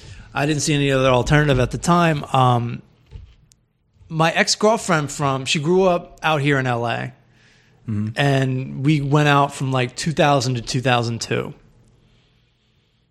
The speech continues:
Speaker 1: She lives out there. Um,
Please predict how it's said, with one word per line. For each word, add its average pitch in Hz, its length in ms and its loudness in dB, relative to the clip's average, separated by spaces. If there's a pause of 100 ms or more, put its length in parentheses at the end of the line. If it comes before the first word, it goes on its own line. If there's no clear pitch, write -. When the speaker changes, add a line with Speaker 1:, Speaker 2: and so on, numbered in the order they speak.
(180)
Speaker 1:
She 190 320 0
lives 202 280 2
out 123 240 0
there. 143 280 -8 (1400)
Um, 123 580 -2